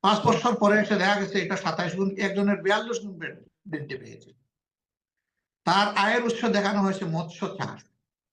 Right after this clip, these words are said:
সবাই মৎস্য চাষী হয়ে গেল, কারণ পানির নিচে সম্পদ তো, ওটা দেখা যায় না, সুবিধা আছে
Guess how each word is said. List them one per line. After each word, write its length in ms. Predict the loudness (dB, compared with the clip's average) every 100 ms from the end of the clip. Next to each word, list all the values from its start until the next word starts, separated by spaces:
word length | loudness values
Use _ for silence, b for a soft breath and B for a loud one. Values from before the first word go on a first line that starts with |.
| _
সবাই 320 | 2 6 6
মৎস্য 400 | 6 4 0 -4
চাষী 240 | -2 -2 0
হয়ে 240 | 0 0
গেল, 160 | -2 -6
কারণ 280 | -4 -2 2
পানির 240 | 4 4
নিচে 300 | 4 0 -4 -6
সম্পদ 260 | -10 -12 -10
তো, 380 | -8 -10 -12 _ b _
ওটা 200 | 0 2
দেখা 360 | 4 2 0 -2
যায় 180 | -4
না, 80 | -6
সুবিধা 340 | -8 -4 -4 -4
আছে 240 | -8 -18